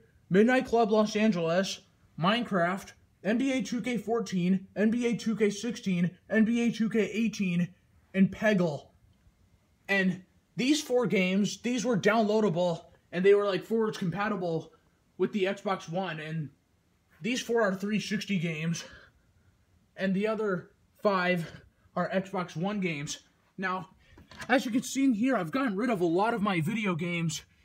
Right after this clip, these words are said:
here. I cashed them in at GameStop, and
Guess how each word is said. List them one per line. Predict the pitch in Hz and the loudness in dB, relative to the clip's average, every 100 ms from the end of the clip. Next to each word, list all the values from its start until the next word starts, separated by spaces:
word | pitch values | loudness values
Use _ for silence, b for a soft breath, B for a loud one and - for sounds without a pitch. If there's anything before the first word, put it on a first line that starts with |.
| - | -8
here. | 202 190 185 175 B B B B - | -2 -2 -2 -6 B B B B -4
I | 190 | -4
cashed | - 247 247 | -2 -4 -4
them | 220 226 | -6 -4
in | |
at | 226 160 | -4 -4
GameStop, | 185 226 - 180 165 | -4 -4 -4 -4 -4
and | 180 165 165 | -4 -4 -4